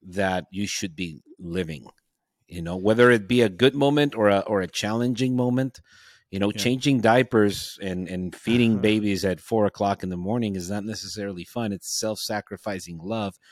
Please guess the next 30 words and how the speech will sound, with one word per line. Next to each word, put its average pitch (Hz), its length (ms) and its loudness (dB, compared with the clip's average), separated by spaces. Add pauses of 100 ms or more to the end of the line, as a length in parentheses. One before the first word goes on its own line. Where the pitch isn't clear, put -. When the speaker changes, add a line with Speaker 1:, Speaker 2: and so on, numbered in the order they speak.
(560)
Speaker 1:
but 104 160 2
it 104 100 0
has 110 420 -2
its - 300 -8
rewards. 95 540 -2
It 85 80 -4
has 95 340 -8
its - 220 -8
fruits, - 480 -2
which 95 280 -6
are 82 160 -6
far 147 480 0
more 120 240 0
l-, 98 260 -4 (200)
long-lasting 104 1080 0
than 87 260 -4 (480)
any 104 280 0
type 95 320 -6
of 87 80 -10
vacation. 101 640 -8
Sure, 143 280 2
a 107 60 2
vacation 107 480 0
is 98 60 -2
gonna 101 220 0
give 92 180 -4
you 87 100 -4
good 82 180 -6
memories 90 560 -2
if, - 220 -16